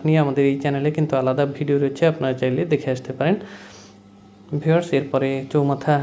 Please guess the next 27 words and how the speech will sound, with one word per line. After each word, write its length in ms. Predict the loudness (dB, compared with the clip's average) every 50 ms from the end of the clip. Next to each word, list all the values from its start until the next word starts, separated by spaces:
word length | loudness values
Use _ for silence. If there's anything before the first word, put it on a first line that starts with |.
| 0 2 2
লেক 160 | 2 2 4 2 2
আপনারা 220 | 2 0 0 0 0 0
দেখতে 200 | -2 -2 -2 -2 -2
পাচ্ছেন 260 | -2 -2 -2 -2 -2 0 0
আমাদের 200 | 0 0 -2 -4 -4
হাতের 220 | -4 -4 -4 -4 -2
ডান 120 | -4 -4 -2 -2 -2
পাশে 220 | -2 0 0 2 2 2
এবং 120 | 2 0 -4 -6 -10 -14 -18 -20 -12 -10
হাতের 200 | -2 2 2 2 4 4
বাম 120 | 2 2 2 0
পাশে 260 | -2 -2 0 2 4 4 4 4 2 -2 -8 -14 -10 -8 -8
একটি 140 | -6 -4 -4 -2 0
মাঠ 140 | 0 0 0 2 2
রয়েছে, 220 | 2 2 2 0 -2
এটি 120 | -2 0 0 0
হচ্ছে 260 | -2 -2 0 2 4 4 4 2 -4 -10 -16 -20 -18 -4 -2
সরকারি 320 | 0 0 2 4 4 2 2 2
সৈয়দ 200 | 0 0 0 0 -2
হাতেম 200 | -4 -2 0 0 0
আলী 120 | 0 0 0 0
কলেজ 220 | 2 2 0 -2 -4 -8 -14 -16 -18 -20 -20 -6 -2 0
এর 100 | 0 0 0 0
খেলার 280 | 0 2 2 2 2 2 0
মাঠ। 160 | 0 -2 -4 -6 -16 -20 -20 -20 -20 -20 -20 -20 -12 -8 -6
উম, 180 | -6 -4 -4 -2 -2
বরিশালের 460 | -2 -2 -2 -2 -2 0 0 0 -2